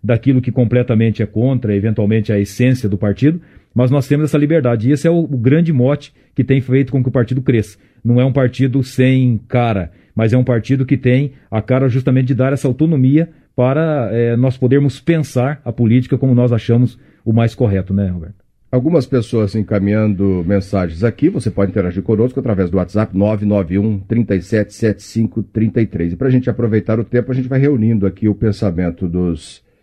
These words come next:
Speaker 2: das pessoas que interagem conosco, com os nossos ouvintes, formulando aqui para que o deputado possa responder. Às vezes a gente não consegue responder, ou pelo menos colocar individualmente as perguntas. Mas eu observo aqui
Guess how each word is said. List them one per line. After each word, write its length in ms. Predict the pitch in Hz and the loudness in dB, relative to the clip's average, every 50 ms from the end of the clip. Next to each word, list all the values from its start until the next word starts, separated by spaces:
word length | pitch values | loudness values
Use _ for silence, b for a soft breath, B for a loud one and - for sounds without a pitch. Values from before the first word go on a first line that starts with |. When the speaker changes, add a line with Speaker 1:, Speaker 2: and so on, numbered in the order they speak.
| _ _ _ _ _ _ _ | _ _ _ _ _ _ _
Speaker 2:
das 160 | - - 95 | -6 -4 -4
pessoas 360 | 92 - 98 92 - 95 90 - | -2 -4 -2 -2 -2 -4 -2 -2
que 60 | 104 | -2
interagem 440 | 95 - 101 90 87 82 82 82 87 | 0 0 0 0 0 -2 -2 -4 -2
conosco, 580 | - 123 120 117 120 135 156 160 - - 175 | -2 0 2 2 2 2 0 -2 -4 -6 -6
com 120 | - - 110 | -4 -2 -2
os 80 | 98 | -2
nossos 260 | 87 98 95 92 - | 0 -2 -2 -2 -2
ouvintes, 420 | 131 127 98 104 117 110 - - - - | -2 0 0 0 -2 -2 -4 -10 -12 -6
formulando 600 | - 131 123 113 113 107 98 104 113 113 104 104 | -4 -2 -2 0 0 0 0 0 0 0 0 -2
aqui 460 | 98 - - 117 120 127 127 - - | -2 -2 0 0 2 2 0 -2 -6
para 160 | - 113 104 | -6 -6 -4
que 100 | - 127 | -4 -2
o 40 | 113 | -2
deputado 340 | 110 113 - - 117 107 98 - | -2 -4 -2 -2 -2 -2 -2 -2
possa 340 | - 110 107 107 - 123 110 | -2 -2 -2 -2 -2 -2 -2
responder. 720 | 101 113 101 - - 131 131 113 95 110 117 123 123 127 - _ _ | 0 -2 -2 -2 0 0 0 2 2 2 2 2 0 -2 -8 _ _
Às 80 | - 98 | -6 -4
vezes 160 | 104 107 107 | -2 -2 -2
a 40 | 110 | -2
gente 60 | 110 | -2
não 60 | 110 | -2
consegue 440 | - 127 120 110 - 117 107 101 110 | 0 -2 -2 0 0 -2 -2 0 0
responder, 580 | 113 101 - - 117 104 90 101 107 107 104 b b b b b b b b b | -2 -2 -2 -2 -2 0 2 2 2 0 0 b b b b b b b b b
ou 200 | - - 117 123 | -2 0 0 0
pelo 280 | 127 127 - 139 117 107 | -2 -2 -2 -2 0 0
menos 220 | 95 113 117 110 | 0 0 -2 -2
colocar 500 | - - 127 110 101 - 113 113 113 101 92 - _ _ _ _ _ - | -2 -2 -2 -2 0 0 -2 -2 -2 -2 -6 -10 _ _ _ _ _ -2
individualmente 580 | 113 107 104 104 101 110 95 90 104 98 - | -2 0 0 2 2 2 2 0 0 0 -2
as 100 | 110 104 | -4 -4
perguntas. 540 | - - 123 110 101 101 104 104 98 101 104 | -2 -2 0 0 2 0 0 0 -2 -4 -2
Mas 160 | 120 139 147 | -2 0 2
eu 60 | 202 | 2
observo 420 | 220 214 202 - 151 131 113 107 101 | 0 0 0 0 0 0 0 0 -2
aqui 360 | 98 - - 175 156 123 98 | -4 -4 0 2 2 2 0